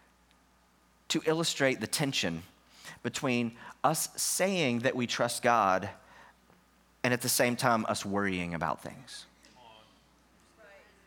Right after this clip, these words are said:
I think that he is drawing, just, he's using this illustration to encourage us that you trust me,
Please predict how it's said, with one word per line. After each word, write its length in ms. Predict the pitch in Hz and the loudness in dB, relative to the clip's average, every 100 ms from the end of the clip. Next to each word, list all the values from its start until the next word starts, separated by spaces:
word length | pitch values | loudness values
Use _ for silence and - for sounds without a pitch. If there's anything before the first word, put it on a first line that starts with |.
| _ - - _ _ _ _ _ _ _ _ _ _ - - - - | _ -20 -20 _ _ _ _ _ _ _ _ _ _ -18 -12 -6 2
I 180 | 151 214 | 2 2
think 440 | 180 156 147 135 - - - | 2 2 2 -2 -10 -10 0
that 160 | 151 | 0
he 240 | 135 185 190 | 2 2 4
is 160 | 151 | 2
drawing, 800 | 110 123 151 180 190 170 156 135 | 0 4 6 8 6 4 2 -2
just, 220 | 143 160 - | -4 -4 -2
he's 240 | 147 139 | 0 0
using 280 | 185 220 196 | 0 2 2
this 160 | 170 156 | 2 2
illustration 760 | 156 151 - 160 165 165 139 - | 2 2 4 2 2 0 -2 0
to 240 | 151 147 | -2 0
encourage 680 | 151 - - 170 180 160 117 | -2 -4 -2 0 2 0 2
us 320 | 110 104 - - - - - | 2 2 -2 -6 -12 -4 2
that 180 | 160 165 | 2 2
you 120 | 165 | 0
trust 440 | - 196 190 - | 0 2 2 2
me, 220 | 151 113 | 2 0